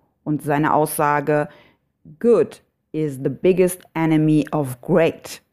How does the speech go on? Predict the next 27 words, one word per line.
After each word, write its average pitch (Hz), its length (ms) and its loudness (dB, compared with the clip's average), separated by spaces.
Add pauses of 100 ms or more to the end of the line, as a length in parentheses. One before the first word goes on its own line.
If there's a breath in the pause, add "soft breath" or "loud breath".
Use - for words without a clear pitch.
(300)
wird 143 340 -8
in 135 240 -4
der 127 100 -8
folgenden 233 720 2
Rede 147 560 2
klar 147 720 0
unterstrichen 139 840 -8
und 139 160 -6
erklärt, - 640 -6
was 175 180 -10
er 147 120 -4
damit 131 280 -10
meint. 165 420 -4 (680 loud breath)
Er 220 120 2
malt 247 280 4
aus, 294 320 2
wie 254 320 2
und 233 280 2
warum 190 460 0
acht - 340 -4
Global 202 400 4
Player 180 500 2
vor 175 240 -4
nicht 156 320 -6
allzu 180 380 -2
langer 151 340 0
Zeit, - 580 -2